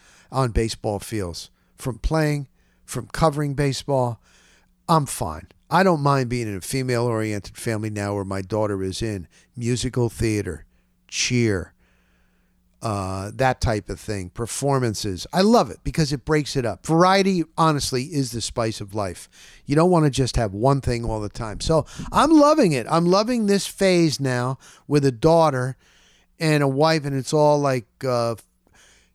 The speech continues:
you know, fun female things that I'm not used to.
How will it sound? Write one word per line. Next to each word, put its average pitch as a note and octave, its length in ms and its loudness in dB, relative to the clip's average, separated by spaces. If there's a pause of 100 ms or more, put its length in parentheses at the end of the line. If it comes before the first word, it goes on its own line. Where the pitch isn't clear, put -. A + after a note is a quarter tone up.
(120)
you E3+ 100 0
know, C3+ 180 0
fun D#3 580 -2
female E3 540 0
things D3+ 260 -2
that D3 80 0
I'm F#3 160 2
not F3+ 160 4
used D3+ 300 2
to. F2+ 180 -8